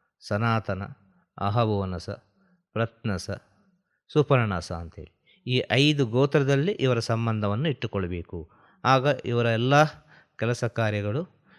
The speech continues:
ಇವರ ವಂಶದಿಂದಾಗಿ ಅದು ಅಭಿವೃದ್ಧಿ ಆಗ್ತದೆ ಅಂತೇಳಿ. ಅರ್ಥ ಆಯ್ತಲ್ವ? ಇವರು ಮಾಡುವ ಎಲ್ಲ ಈ ಪುಣ್ಯದ ಕೆಲಸ ಕಾರ್ಯಗಳೆಲ್ಲ ಅವರ ವಂಶ, ವಂಶ, ವಂಶದಲ್ಲಿ ಅದು ಅಭಿವೃದ್ಧಿ ಆಗ್ತಾ ಬರ್ತದೆ ಅಂತೇಳಿ.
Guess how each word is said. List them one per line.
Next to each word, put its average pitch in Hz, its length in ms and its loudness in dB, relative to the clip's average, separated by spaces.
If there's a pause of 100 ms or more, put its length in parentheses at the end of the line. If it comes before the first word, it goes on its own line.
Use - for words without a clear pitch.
(180)
ಇವರ 110 240 -2
ವಂಶದಿಂದಾಗಿ 107 1000 -2
ಅದು 110 220 0
ಅಭಿವೃದ್ಧಿ 110 460 0
ಆಗ್ತದೆ 80 420 -6
ಅಂತೇಳಿ. 110 340 -4 (1400)
ಅರ್ಥ 104 160 -6
ಆಯ್ತಲ್ವ? 101 440 -6
ಇವರು 110 200 -2
ಮಾಡುವ 113 280 -2
ಎಲ್ಲ 120 220 2 (180)
ಈ 117 140 -6
ಪುಣ್ಯದ 117 380 -4
ಕೆಲಸ 110 340 -6
ಕಾರ್ಯಗಳೆಲ್ಲ 104 640 -4
ಅವರ 110 220 -2
ವಂಶ, 107 300 -4
ವಂಶ, 110 320 -4
ವಂಶದಲ್ಲಿ 110 540 -4
ಅದು 95 260 -2
ಅಭಿವೃದ್ಧಿ 110 420 -2
ಆಗ್ತಾ 104 360 0
ಬರ್ತದೆ 101 400 -2
ಅಂತೇಳಿ. 104 320 -12